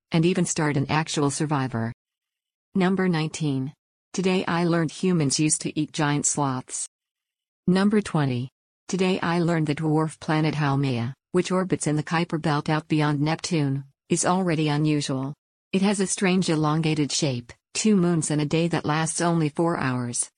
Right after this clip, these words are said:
making it the fastest spinning large object in the solar system. Number twenty-one. Today I learned that in twenty twelve, a man in Florida choked to death after participating in, and winning, a live cockroach eating contest. Number twenty-two.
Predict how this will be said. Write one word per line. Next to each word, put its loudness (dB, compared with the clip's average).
making 2
it -4
the -2
fastest -2
spinning 0
large 0
object -2
in 2
the 2
solar 0
system. -2
Number 4
twenty-one. -2
Today 0
I 0
learned 2
that 0
in 0
twenty 0
twelve, -2
a -2
man 2
in 2
Florida -2
choked -4
to -4
death 0
after -2
participating 0
in, 0
and 2
winning, 0
a 2
live 2
cockroach -2
eating 2
contest. -4
Number 4
twenty-two. -2